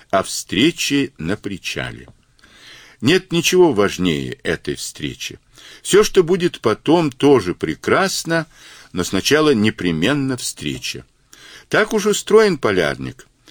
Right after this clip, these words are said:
такая уж у него человеческая слабость.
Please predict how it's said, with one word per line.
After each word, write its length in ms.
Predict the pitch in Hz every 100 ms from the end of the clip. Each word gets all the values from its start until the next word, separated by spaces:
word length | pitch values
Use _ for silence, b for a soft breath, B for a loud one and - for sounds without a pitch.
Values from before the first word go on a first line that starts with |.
| b b
такая 460 | 101 - 196 196
уж 160 | 160 -
у 260 | 139 - 107
него 280 | 98 131
человеческая 720 | 160 110 98 131 - - 120 110
слабость. 720 | - 80 71 64 64 -